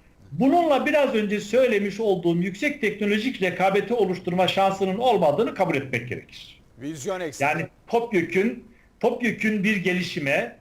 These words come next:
Speaker 1: topyekün bir değişime ihtiyacımız olduğu tabii ki aşikardır. Ama, e, temel, e, yönlendirme,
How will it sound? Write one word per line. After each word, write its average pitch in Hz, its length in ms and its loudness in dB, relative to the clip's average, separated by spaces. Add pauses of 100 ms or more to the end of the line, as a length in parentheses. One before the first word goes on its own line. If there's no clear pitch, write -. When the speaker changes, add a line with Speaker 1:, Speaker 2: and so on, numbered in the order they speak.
Speaker 1:
topyekün 247 560 -4
bir 185 200 0
değişime 185 520 0
ihtiyacımız 170 760 0
olduğu 165 300 0
tabii 262 280 0
ki - 160 -2 (100)
aşikardır. 196 880 0 (520)
Ama, 196 540 0 (240)
e, 135 260 0
temel, 240 520 2 (140)
e, 160 800 0 (260)
yönlendirme, 214 920 2